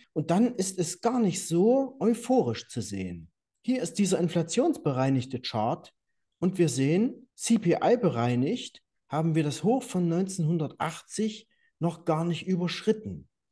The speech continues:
Das heißt, die Aussichten, wenn man sich umsieht, ich denke, die sind sehr gut und im Prinzip hat das Gold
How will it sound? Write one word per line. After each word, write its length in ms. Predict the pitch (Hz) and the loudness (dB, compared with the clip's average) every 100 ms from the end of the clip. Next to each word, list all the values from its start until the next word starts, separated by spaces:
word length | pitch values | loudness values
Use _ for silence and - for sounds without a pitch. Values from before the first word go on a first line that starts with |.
| _ - _ - | _ -20 _ -8
Das 200 | 123 - | -6 0
heißt, 560 | 156 240 254 - - _ _ _ - | 2 2 0 -6 -16 _ _ _ -2
die 80 | 143 | 0
Aussichten, 720 | - 208 247 226 - 233 208 | 2 2 4 0 2 4 6
wenn 120 | 185 | 4
man 120 | 185 | 4
sich 200 | 160 - | 0 0
umsieht, 680 | 208 254 160 151 196 - - _ _ _ | 4 4 4 2 0 -2 -12 _ _ _
ich 160 | 131 - | -10 -2
denke, 260 | 208 202 | 0 0
die 220 | 170 175 175 | -2 -2 -2
sind 240 | 160 147 | -2 -4
sehr 280 | - 233 226 | 2 2 2
gut 520 | - 143 233 - - _ _ _ | 0 0 0 -6 -16 _ _ _
und 200 | - 196 | -2 2
im 160 | 185 190 | 2 2
Prinzip 640 | 180 156 - 156 226 - - _ | 0 -4 -2 0 0 -2 -14 _
hat 160 | - 160 | -8 -6
das 160 | 165 - | -6 0
Gold 460 | 151 185 - - | 4 4 2 -6